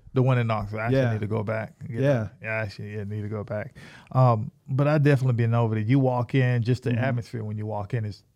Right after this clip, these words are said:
Speaker 1: is definitely calming. They always have somebody with you too, which is,
Speaker 2: Yeah.
Speaker 1: which is good.
Speaker 2: It's comforting,
Speaker 1: Yeah.
Speaker 2: you know,
Speaker 1: That's
Speaker 2: especially
Speaker 1: what you
Speaker 2: just
Speaker 1: need.
Speaker 2: being, yeah, you don't wanna just be dropped off in there, especially this strange place that you don't know, and, you know,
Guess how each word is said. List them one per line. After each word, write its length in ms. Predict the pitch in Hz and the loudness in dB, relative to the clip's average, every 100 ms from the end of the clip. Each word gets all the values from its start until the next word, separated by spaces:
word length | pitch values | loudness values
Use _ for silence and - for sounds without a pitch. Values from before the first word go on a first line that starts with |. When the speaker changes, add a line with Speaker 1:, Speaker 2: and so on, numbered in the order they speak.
| _ | _
Speaker 1:
is 140 | 117 - | -12 -6
definitely 320 | 127 123 113 107 | -4 -2 -4 -6
calming. 400 | - 110 104 107 | -4 -4 -4 -2
They 140 | 131 | 0
always 240 | 127 135 | 2 2
have 180 | 113 107 | 0 -4
somebody 280 | - 110 101 | -4 -6 -6
with 260 | 101 104 - | -8 -8 -12
you 60 | |
too, 280 | - 107 - - | -12 -10 -10 -10
which 240 | 107 - | -10 -6
is, 200 | 110 107 | -6 -4
Speaker 2:
Yeah. 80 | 95 - _ _ _ | -8 -12 _ _ _
Speaker 1:
which 180 | - 117 | -2 0
is 140 | 117 95 | 0 0
good. 340 | 117 110 113 - _ | -2 -2 -6 -14 _
Speaker 2:
It's 100 | - | -6
comforting, 560 | - 151 131 - - 135 | 0 2 0 -4 -2 4
Speaker 1:
Yeah. 160 | 135 | 6
Speaker 2:
you 60 | 127 | 4
know, 220 | 120 120 | 0 0
Speaker 1:
That's 100 | 123 | -2
Speaker 2:
especially 280 | - 151 135 | 2 4 4
Speaker 1:
what 80 | 123 | 4
you 40 | |
Speaker 2:
just 120 | 135 120 | 4 2
Speaker 1:
need. 60 | |
Speaker 2:
being, 400 | 139 135 123 110 - _ _ | 2 0 0 -2 -6 _ _
yeah, 200 | 143 143 | 0 0
you 100 | 110 | 2
don't 140 | 147 160 | 0 0
wanna 180 | 151 | 0
just 220 | 131 135 143 | 0 -2 -2
be 80 | |
dropped 360 | 120 127 127 131 | -2 -2 -4 -2
off 280 | 131 131 131 | -4 -4 -6
in 100 | 117 | -6
there, 320 | 117 117 117 | -6 -6 -8
especially 480 | 110 - 139 131 123 | -10 -8 -10 -6 -8
this 140 | 117 | -8
strange 420 | - 123 120 120 | -8 -6 -4 -6
place 320 | - 117 120 117 | -4 -4 -4 -4
that 80 | |
you 60 | 113 | -4
don't 180 | 117 113 | -2 0
know, 380 | 110 117 131 123 | 0 0 0 -2
and, 260 | 110 110 | -4 -4
you 100 | 110 | -2
know, 240 | 113 107 | -2 -2